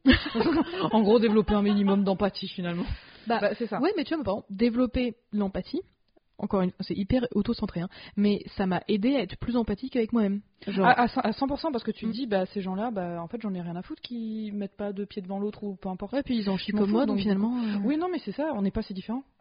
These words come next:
Speaker 2: Ouais,
Speaker 1: À, à ce
Speaker 2: genre,
Speaker 1: moment-là, on
Speaker 2: je
Speaker 1: n'est pas
Speaker 2: sais
Speaker 1: si
Speaker 2: que ma
Speaker 1: différents.
Speaker 2: sœur, euh, son, son empathie a été, euh,
Speaker 1: <laughs>
Speaker 2: a été un peu violente, entre guillemets, en mode, de toute façon,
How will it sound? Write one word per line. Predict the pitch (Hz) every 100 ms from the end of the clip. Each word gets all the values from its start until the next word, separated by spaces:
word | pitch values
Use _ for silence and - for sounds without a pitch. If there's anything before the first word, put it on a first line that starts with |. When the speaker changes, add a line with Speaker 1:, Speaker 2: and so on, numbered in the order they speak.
| _ _ -
Speaker 2:
Ouais, | 254 285
Speaker 1:
À, | 214
à |
ce | 190
Speaker 2:
genre, | 202 226
Speaker 1:
moment-là, | 190 247
on |
Speaker 2:
je | 226
Speaker 1:
n'est |
pas | 196
Speaker 2:
sais | 269
Speaker 1:
si |
Speaker 2:
que | 226
ma | 208
Speaker 1:
différents. | 240 247
Speaker 2:
sœur, | 208
euh, | 175 165
son, | - 190 175 165 170
son | - 202
empathie | 202 202 - 226
a |
été, | 190 180 170
euh, | 160 320 302
Speaker 1:
<laughs> | 254 -
Speaker 2:
a | 190
été | 185
un | 196
peu | 254
violente, | 202 220 233 214
entre | 202
guillemets, | 196 202 220 233
en | 185
mode, | 196 226
de | 214
toute | - - -
façon, | 202 277